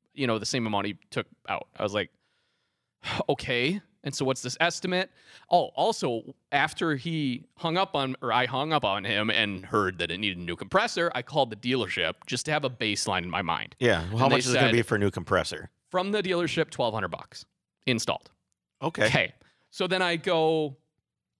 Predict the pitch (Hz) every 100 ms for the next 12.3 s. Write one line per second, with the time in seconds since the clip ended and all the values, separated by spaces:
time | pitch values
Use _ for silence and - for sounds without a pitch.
0 | _ 180 156 160 - - 160 139 117 104
1 | 104 165 - - 131 139 135 - 180 160
2 | - 170 147 - 226 247 233 208 202 214
3 | 120 95 123 - - _ _ _ - 147
4 | - 202 143 117 117 95 - 85 - -
5 | _ 117 220 240 - - _ _ - 151
6 | 147 135 123 110 - - - _ _ _
7 | - - - - 143 135 90 - 202 165
8 | - - - _ - 127 - 175 - -
9 | - - - 175 165 151 143 - _ -
10 | 156 151 - 139 156 165 160 151 147 139
11 | 127 120 113 117 - - 107 107 98 90
12 | - -